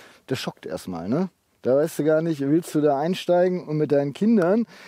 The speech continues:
äh, äh, schon gar nicht. Aber wenn du das Auto mal gefahren bist, auch wenn du dir diese Crashtest-Bewertung anguckst, warum, wieso, weshalb, da kann man schon sagen, nein, kann man schon kaufen, ne? Äh, und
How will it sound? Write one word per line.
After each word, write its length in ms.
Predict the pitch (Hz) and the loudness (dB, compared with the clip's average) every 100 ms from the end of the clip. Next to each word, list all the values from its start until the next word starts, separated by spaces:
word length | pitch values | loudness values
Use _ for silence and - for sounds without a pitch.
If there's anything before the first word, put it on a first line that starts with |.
| - | -14
äh, 800 | - 156 160 156 135 147 151 147 | 0 2 4 2 2 2 4 2
äh, 40 | 143 | -2
schon 200 | - 151 | -2 0
gar 220 | 147 180 | 2 4
nicht. 380 | 220 226 - - | 4 2 -2 -2
Aber 400 | 131 175 185 175 | 2 2 2 0
wenn 80 | 165 | -2
du 60 | |
das 120 | 165 | -4
Auto 220 | 139 147 156 | 0 0 0
mal 200 | 147 143 | 0 0
gefahren 460 | 127 139 147 175 | -2 0 2 2
bist, 240 | 170 156 - | 0 -2 -4
auch 160 | 131 | -2
wenn 140 | 123 151 | 0 -2
du 100 | 143 | 0
dir 160 | 139 | 0
diese 240 | 131 120 123 | 0 -2 -2
Crashtest-Bewertung 960 | - 151 - 135 - 120 123 123 117 | -2 -4 -4 -6 -4 0 0 0 -4
anguckst, 540 | 98 151 - 151 - | 0 -2 -2 -8 -4
warum, 280 | 135 120 143 | -4 -2 -2
wieso, 260 | 131 120 127 | -2 -4 -2
weshalb, 460 | 123 - 131 156 - - - | -2 0 2 2 -2 -18 -4
da 100 | 214 | -2
kann 160 | - 156 | 0 0
man 120 | 147 | -2
schon 180 | - 139 | -2 -2
sagen, 340 | 123 127 120 | 2 2 0
nein, 320 | 104 82 101 117 | -4 -6 -4 -2
kann 160 | 107 | -2
man 80 | 117 | -6
schon 160 | - 104 | -6 -6
kaufen, 480 | 104 110 110 - | -2 -4 -4 -10
ne? 220 | 90 147 170 - - - 135 - | -2 -2 -4 -12 -18 -16 -18 0
Äh, 360 | 143 151 160 | 2 4 2
und 380 | 165 160 165 170 | 0 0 0 -2